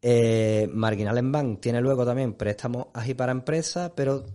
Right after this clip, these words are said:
tienen techo, de cuánto te, independientemente de tu plan de negocio, de cuánto te, tienen su techo. Pero Almi te financia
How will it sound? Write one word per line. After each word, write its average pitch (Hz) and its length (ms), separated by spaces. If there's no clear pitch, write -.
tienen 120 460
techo, 92 360
de 92 120
cuánto 113 240
te, 117 220
independientemente 113 1040
de 98 100
tu 98 140
plan 117 180
de 139 100
negocio, 117 360
de 95 100
cuánto 123 240
te, 196 140
tienen 117 360
su 120 140
techo. 98 400
Pero 151 240
Almi 180 400
te 123 120
financia 143 840